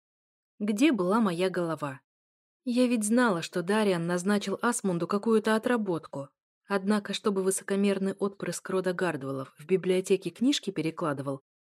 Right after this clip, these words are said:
могла ли предположить? Да еще так перекладывал, что библиотекарша его расхвалила. Попытка связать все эти вещи воедино приводит меня в ступор, и я некоторое время позволяю Асмунду держать меня на руках,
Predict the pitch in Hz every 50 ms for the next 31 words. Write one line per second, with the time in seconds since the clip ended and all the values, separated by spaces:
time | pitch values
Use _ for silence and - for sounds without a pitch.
0 | _ _ - 220 233 214 247 320 339 285 208 - 196 185 180 - 202 196 190 190
1 | 185 160 156 139 - - - _ _ _ _ _ _ _ _ _ _ _ - 202
2 | 190 196 196 190 - - 196 196 269 285 285 - - 247 226 226 233 226 202 175
3 | 156 143 143 143 139 135 - _ _ _ - - - 247 226 226 214 208 208 233
4 | 226 226 220 - 294 294 254 220 - - 185 175 180 202 240 247 233 - - 254
5 | 254 247 220 190 156 135 123 107 - _ _ _ _ _ _ _ _ _ _ _
6 | _ - 160 - - 190 190 - 190 165 - 170 165 151 175 175 175 - - -
7 | 175 175 170 - 151 143 151 165 185 180 - 160 151 151 151 143 120 143 175 196
8 | 214 220 208 220 220 202 175 160 160 170 180 - 214 214 208 214 214 - - -
9 | - 151 - - 131 131 - _ _ _ _ _ _ _ - 190 196 202 220 220
10 | 208 202 202 202 196 - 185 185 185 180 202 233 240 208 175 - 156 147 151 165
11 | 165 165 160 151 - - 220 - - - 156 151 139 139 135 147 160 160 202 226
12 | 233 - 208 202 214 214 214 214 226 240 233 - 175 135 - - -